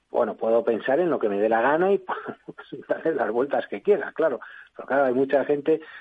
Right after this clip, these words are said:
yo lo mismo, yo tengo un amigo, hace tiempo que no le veo,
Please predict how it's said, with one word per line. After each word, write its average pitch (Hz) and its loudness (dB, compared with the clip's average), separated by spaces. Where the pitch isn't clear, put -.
yo 131 0
lo 123 2
mismo, 123 0
yo 117 0
tengo 131 0
un 135 2
amigo, 147 2
hace 117 -6
tiempo 123 0
que 101 -2
no 98 -2
le 95 0
veo, 117 2